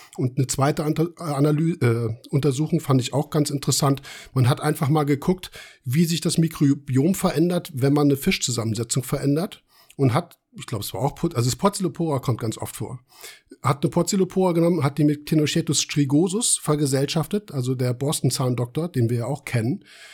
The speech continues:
und hat geguckt, welche Bakterien über den Borstenzahndoktor, über den, über den Kot ausgeschieden werden und hat halt nachweisen können, dass das alles in der Koralle landet. Das heißt, ihr müsst nur im Aquarium einen neuen Fisch kaufen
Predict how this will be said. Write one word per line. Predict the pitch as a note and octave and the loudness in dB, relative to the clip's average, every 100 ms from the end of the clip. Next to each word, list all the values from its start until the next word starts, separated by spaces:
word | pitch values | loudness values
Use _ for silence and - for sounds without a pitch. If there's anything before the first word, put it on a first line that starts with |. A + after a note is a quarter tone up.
| - - _ | -20 -20 _
und | - C3+ C3+ - | 0 2 0 -8
hat | - D3+ D#3+ | -2 -2 -2
geguckt, | E3 - F#3+ - D3+ | -8 -2 -4 -2 0
welche | D3+ E3+ | 0 0
Bakterien | D3+ C#3+ - E3+ F#3 F#3+ F#3+ - - | 0 -2 2 2 4 2 0 -2 -4
über | C#3+ | -2
den | C3+ B2+ | 2 2
Borstenzahndoktor, | D#3 E3+ - G3 F3 F3 F3 E3+ - F#3 G#3 A3 - - - | 2 0 0 -2 0 0 0 -4 0 0 -2 -8 -18 -20 -20
über | - D#3+ D3 | -2 0 0
den, | C#3+ C#3+ C3+ C#3 - | 2 4 6 4 0
über | C3+ | 0
den | C3 A#2+ | 2 0
Kot | - F3+ B3 | 2 2 2
ausgeschieden | D3 E3+ - G#3 - G#3+ G#3 | 0 -2 0 -2 -2 -2 0
werden | F3+ F3+ F#3 C4 - _ - | 0 -2 0 -2 -4 _ -2
und | C#3+ C3 | 2 2
hat | D#3+ | 2
halt | D#3+ | 0
nachweisen | C#3+ C#3+ - D3+ D3 | 2 0 2 0 0
können, | C#3 D3+ C#3+ | 0 2 2
dass | C3 | 2
das | C#3+ - | -2 -2
alles | C3 C3+ | -2 0
in | C3+ | -2
der | C3 | 0
Koralle | B2+ A#2 A#2+ | -2 0 0
landet. | G#2+ G2 G2 - - - | -2 -4 -8 -10 -20 -20
Das | - | -2
heißt, | B2+ D#3+ | 0 4
ihr | |
müsst | D#3+ E3+ F#3 | 2 2 0
nur | F#3 F#3+ | 0 2
im | |
Aquarium | E3 - D#3+ E3 | -2 -4 -2 2
einen | D#3+ | 4
neuen | D3+ C#3+ | 4 2
Fisch | - G#3 - | 2 -2 0
kaufen | B2+ A#2 B2+ D#3+ | -2 0 -2 -4